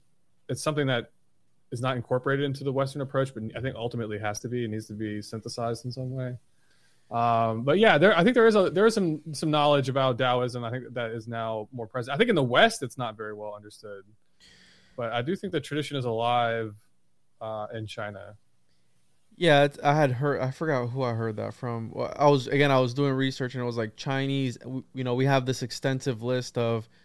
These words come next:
Speaker 2: all these alchemists throughout Europe and throughout the rest of the world, but then the, like, the Chinese alchemist, or maybe it might have been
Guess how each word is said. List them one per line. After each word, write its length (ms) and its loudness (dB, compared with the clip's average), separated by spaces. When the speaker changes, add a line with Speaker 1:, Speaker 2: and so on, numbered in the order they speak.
Speaker 2:
all 160 4
these 240 2
alchemists 680 0
throughout 340 -2
Europe 480 0
and 100 -4
throughout 380 -2
the 80 -2
rest 180 -4
of 40 -20
the 60 -6
world, 160 -2
but 60 -6
then 140 -4
the, 80 -4
like, 160 -8
the 80 -10
Chinese 540 -2
alchemist, 720 -2
or 100 -6
maybe 280 4
it 40 4
might 140 4
have 140 4
been 360 0